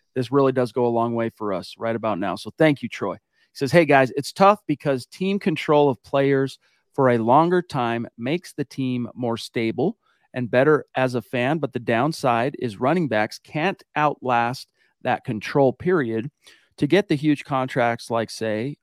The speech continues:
a wide receiver. I feel bad, but I don't see a solution." It's a fair point. You know, these guys get, uh, if they are relatively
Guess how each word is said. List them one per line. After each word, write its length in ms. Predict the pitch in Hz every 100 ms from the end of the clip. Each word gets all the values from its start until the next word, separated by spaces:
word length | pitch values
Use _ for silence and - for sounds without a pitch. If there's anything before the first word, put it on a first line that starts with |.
| 113
a 40 |
wide 220 | 110 101
receiver. 480 | 120 - 190 135 101 _ _ -
I 80 | 127
feel 200 | 147 139
bad, 500 | 151 156 120 139 160 _ _ -
but 120 | 117
I 60 | 110
don't 360 | 98 135 147
see 320 | - - 123 -
a 60 | 117
solution." 600 | - 120 117 123 - - _ _ _ -
It's 160 | 143
a 60 | 156
fair 260 | - 185
point. 420 | 170 - 151 98 -
You 120 | 135
know, 100 | 131
these 180 | 127 143
guys 260 | 156 143 131
get, 260 | 143 127 - _ -
uh, 280 | 135 123 117 - _ - _ _ _
if 200 | 143 156
they 140 | 160 143
are 220 | 151 156
relatively 840 | 151 147 147 156 131 135 127 107